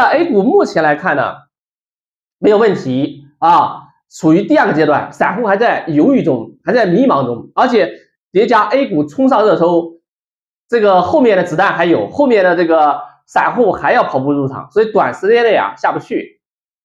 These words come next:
周末的利好呢，就是美股，美股总体涨幅还是比较好的。呃，这个美股涨幅比较好呢，体现在两方面，一个是美国的中概股，纳斯达克金融指数大涨啊，纳斯达克金融指数大涨过之后呢，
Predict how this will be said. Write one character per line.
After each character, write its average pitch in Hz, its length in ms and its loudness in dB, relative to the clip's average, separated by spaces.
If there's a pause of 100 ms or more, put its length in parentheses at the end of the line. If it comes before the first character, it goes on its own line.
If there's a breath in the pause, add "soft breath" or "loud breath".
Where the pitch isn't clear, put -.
周 330 160 0
末 370 160 4
的 262 100 2
利 302 140 0
好 214 220 0
呢， 196 180 2
就 202 140 2
是 190 360 2
美 226 120 2
股， 165 380 2 (240)
美 269 180 0
股 190 100 -2
总 214 220 0
体 196 160 -4
涨 131 320 -4
幅 160 80 -12
还 170 160 0
是 202 60 0
比 - 240 -18
较 220 120 2
好 143 280 -2
的。 151 80 2 (880)
呃， 175 540 2
这 370 80 0
个 311 100 2
美 277 140 0
股 294 160 2
涨 190 180 2
幅 220 100 -2
比 220 120 -8
较 247 120 0
好 147 240 0
呢， 165 280 0 (500)
体 180 100 -4
现 247 120 2
在 277 80 2
两 143 180 -2
方 196 140 0
面， 196 200 0
一 254 80 2
个 262 120 2
是 202 160 0
美 160 240 2
国 147 160 0
的 202 80 2
中 277 180 -6
概 277 160 2
股， 139 220 -10 (220)
纳 254 180 -2
斯 247 60 -4
达 202 120 2
克 214 140 0
金 254 160 0
融 247 120 4
指 165 120 -6
数 165 100 -2
大 208 200 -4
涨 123 180 -8 (320)
啊， 220 160 2
纳 269 160 2
斯 254 80 -2
达 226 160 2
克 233 180 2
金 240 140 0
融 247 100 4
指 185 80 -6
数 202 140 2
大 226 160 2
涨 139 240 -2
过 190 80 0
之 196 80 -12
后 254 160 2
呢， 151 160 0